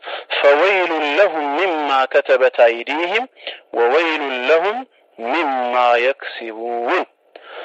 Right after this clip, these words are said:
ከሚሰሩት ስራና ከሚያፈሩት ኃጢአት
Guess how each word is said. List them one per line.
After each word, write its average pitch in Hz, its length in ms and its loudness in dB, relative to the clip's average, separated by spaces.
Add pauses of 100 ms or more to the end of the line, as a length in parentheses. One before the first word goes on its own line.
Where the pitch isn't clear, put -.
(240)
ከሚሰሩት 139 560 2
ስራና 127 460 4
ከሚያፈሩት 123 680 -2
ኃጢአት 151 440 4